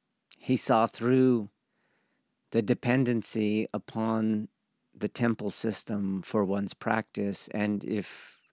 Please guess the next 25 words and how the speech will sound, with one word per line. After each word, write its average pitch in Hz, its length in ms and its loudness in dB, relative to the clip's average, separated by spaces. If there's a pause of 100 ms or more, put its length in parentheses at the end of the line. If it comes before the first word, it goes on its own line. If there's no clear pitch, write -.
and 113 140 0
he 117 120 2
questioned 127 560 0
to 107 100 -4
the 101 120 -4
point 123 400 -4
where, 110 320 0 (1300)
"If - 240 0
my 123 220 6
experience 139 680 2
is 110 200 -2
legitimate, 113 680 2
it - 220 -2
cannot 117 520 2 (140)
simply 117 480 0
take 104 320 -4
place 113 480 0
within 104 680 -2 (1400)
the 104 100 -2
blissful 107 600 2
environment 101 840 0 (420)
and 101 260 -2
totally 113 480 4
artificial 110 680 0
environment 101 580 -2